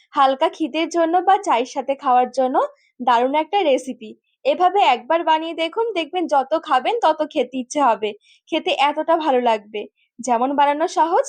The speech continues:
তেমন খেতেও দারুণ লাগে। একবার বানিয়ে দেখুন, বাড়ির ছোট থেকে বড় সবারই দেখবেন ভীষণ পছন্দ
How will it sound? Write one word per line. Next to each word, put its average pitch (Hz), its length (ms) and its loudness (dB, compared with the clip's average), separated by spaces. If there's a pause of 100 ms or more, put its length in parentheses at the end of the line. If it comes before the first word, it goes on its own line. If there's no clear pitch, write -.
তেমন 262 300 0
খেতেও 294 400 -2
দারুণ 247 340 2
লাগে। 208 320 -4 (360)
একবার 262 400 0
বানিয়ে 330 320 0
দেখুন, 339 360 -2 (340)
বাড়ির 285 340 2
ছোট 339 120 -6 (100)
থেকে 359 180 -4 (140)
বড় 311 220 2
সবারই 269 520 0
দেখবেন 302 280 -10
ভীষণ 349 400 -4
পছন্দ 262 400 -2